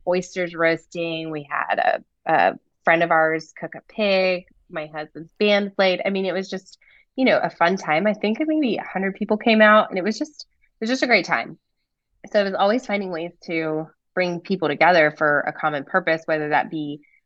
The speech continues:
at that time for a charity event, of which I really didn't end up getting to donate very much 'cause I spent <laughs> so much on the event. So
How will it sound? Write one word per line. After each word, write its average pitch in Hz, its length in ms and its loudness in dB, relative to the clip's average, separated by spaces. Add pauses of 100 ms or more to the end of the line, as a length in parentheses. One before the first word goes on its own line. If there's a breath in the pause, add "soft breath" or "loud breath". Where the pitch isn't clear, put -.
at - 140 -4
that 240 160 4
time 196 220 -2
for 165 120 -2
a 156 60 -4
charity 156 300 -6
event, 143 260 -4
of 165 140 -6
which 147 280 -4
I 180 60 -4
really 175 320 -2
didn't 165 300 -6
end 151 160 -2
up 143 160 -2
getting 143 240 -6
to 151 100 -12
donate 147 340 -2
very 185 160 4
much 208 240 2
'cause - 160 -16
I 170 60 -4
spent - 340 0
<laughs> - 60 -20
so 233 100 2 (140)
much 226 320 2
on 220 140 6
the 196 120 0
event. 165 380 2 (160)
So 190 200 6